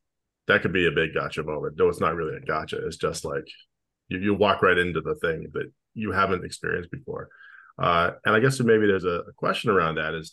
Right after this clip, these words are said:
to, do you need to get stomped by something to really internalize it? Or can you just pick up the book and, like, look over all the possibilities and feel good about, like, that constructive awareness? I at least find that when I get run over by something, like, you know, a blood tithe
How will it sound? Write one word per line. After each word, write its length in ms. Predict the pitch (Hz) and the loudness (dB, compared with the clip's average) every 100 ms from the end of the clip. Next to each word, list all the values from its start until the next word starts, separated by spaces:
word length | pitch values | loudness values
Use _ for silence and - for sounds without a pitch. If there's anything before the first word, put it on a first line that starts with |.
| - | -8
to, 240 | 90 85 82 | -6 -6 -8
do 80 | 110 | -4
you 120 | 107 | -2
need 220 | 117 151 | 2 2
to 60 | 156 | 0
get 160 | 135 107 | -2 -4
stomped 360 | - 104 110 | -4 -4 -2
by 120 | 117 | -2
something 360 | 113 117 117 110 | -2 -2 -4 -6
to 100 | 98 | -2
really 280 | 101 104 95 | 0 0 0
internalize 520 | - 98 95 101 98 | 0 -2 0 -4 -4
it? 80 | 107 | -4
Or 80 | 87 | -4
can 140 | 101 | -4
you 100 | 95 | -6
just 180 | 87 - | -8 -6
pick 160 | 90 | -4
up 120 | 90 - | -4 -6
the 80 | |
book 260 | 82 82 80 | -8 -8 -6
and, 140 | 85 | -10
like, 180 | 82 - _ _ _ _ - | -10 -14 _ _ _ _ -12
look 180 | 87 95 | -6 -2
over 240 | 90 90 | 0 0
all 100 | 85 | -2
the 80 | 90 | -4
possibilities 680 | - 82 - 87 92 87 90 | -6 -8 -6 -4 -4 -4 -10
and 160 | 85 | -12
feel 160 | 98 90 | -8 -10
good 180 | 85 82 | -8 -12
about, 320 | 85 78 78 | -10 -12 -12
like, 180 | 82 - - _ - | -12 -14 -16 _ -20
that 120 | - | -18
constructive 440 | 82 - 87 90 | -16 -14 -14 -12
awareness? 480 | 87 85 76 71 - _ _ _ _ | -12 -10 -12 -14 -18 _ _ _ _
I 140 | 120 139 | 4 6
at 100 | 107 | 4
least 220 | 95 - | 0 -2
find 260 | 92 87 | -6 -4
that 60 | 85 | -4
when 100 | 92 | -4
I 40 | 92 | -2
get 60 | |
run 220 | 85 90 | -4 -4
over 220 | 95 92 90 | -4 -2 -4
by 160 | - | -8
something, 460 | - 87 80 90 92 | -10 -8 -8 -10 -10
like, 240 | 104 95 | -12 -6
you 80 | 101 | -2
know, 280 | 87 87 92 | 0 -2 -6
a 60 | 98 | -2
blood 300 | 101 95 92 | 2 2 2
tithe 300 | 92 87 87 | 0 2 0